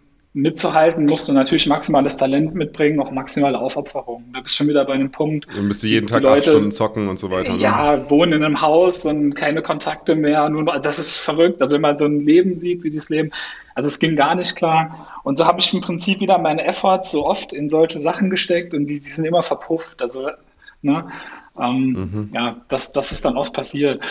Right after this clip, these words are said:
Speaker 1: Und dann irgendwann habe ich mir gesagt, okay, du musst mal jetzt was Sinnvolles draus machen, <laughs> aus deinem ganzen Nerding,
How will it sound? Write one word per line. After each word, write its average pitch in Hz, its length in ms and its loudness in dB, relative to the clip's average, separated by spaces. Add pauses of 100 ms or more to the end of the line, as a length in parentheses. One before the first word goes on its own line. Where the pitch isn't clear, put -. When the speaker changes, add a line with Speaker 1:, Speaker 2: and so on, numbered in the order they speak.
(100)
Speaker 1:
Und 131 120 2
dann 143 120 4
irgendwann 190 300 4
habe 175 140 2
ich - 100 0
mir 170 100 0
gesagt, 165 300 0
okay, 175 240 0
du 185 80 4
musst 185 220 0
mal 160 120 4
jetzt 151 160 -4
was 143 140 -4
Sinnvolles - 540 0
draus 131 260 -6
machen, 160 480 -2 (280)
<laughs> - 260 -8
aus 139 180 -2
deinem 147 260 0
ganzen 147 380 0
Nerding, 156 640 2